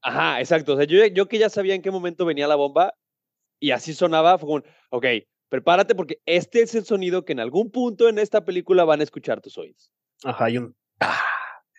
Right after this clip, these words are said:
Speaker 2: sí.
Speaker 1: Sí.
Speaker 2: Sí, sí, sí. Eh, creo que, bueno, aquí voy a regresar un poquito a lo que dije, a, a la, a la competencia que mencionaste de Barbie y Oppenheimer. No tenemos que profundizar porque haremos episodio de Barbie, pero estamos de acuerdo con que Oppenheimer se lleva de calle.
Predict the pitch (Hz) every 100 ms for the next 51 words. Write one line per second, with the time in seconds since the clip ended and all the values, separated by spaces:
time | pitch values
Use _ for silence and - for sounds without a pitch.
0 | _ - 143 104 117 120 123 113 104 101
1 | _ _ _ _ - 143 139 123 120 123
2 | - - _ 127 131 127 127 127 127 127
3 | 127 160 170 202 160 151 170 185 180 151
4 | 131 139 131 147 156 143 156 139 120 117
5 | 143 131 139 135 131 135 135 - 131 127
6 | 175 170 156 127 123 - 131 135 131 123
7 | 127 131 120 117 101 123 135 175 220 _
8 | _ _ _ 156 202 208 180 151 139 139
9 | 127 180 170 143 139 143 - 123 - 127
10 | 123 165 196 - 120 - 170 131 151 139
11 | 117 - 117 110 139 123 120 131 127 117
12 | - 156 131 117